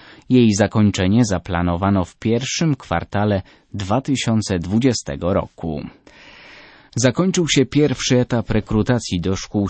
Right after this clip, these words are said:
średnich. Jak poinformowały władze resortu edukacji, w placówkach są wolne miejsca. Taka sytuacja ma miejsce w Warszawie.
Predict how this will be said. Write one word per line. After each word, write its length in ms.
średnich. 640
Jak 200
poinformowały 920
władze 480
resortu 520
edukacji, 720
w 140
placówkach 680
są 200
wolne 480
miejsca. 680
Taka 260
sytuacja 680
ma 180
miejsce 600
w 200
Warszawie. 760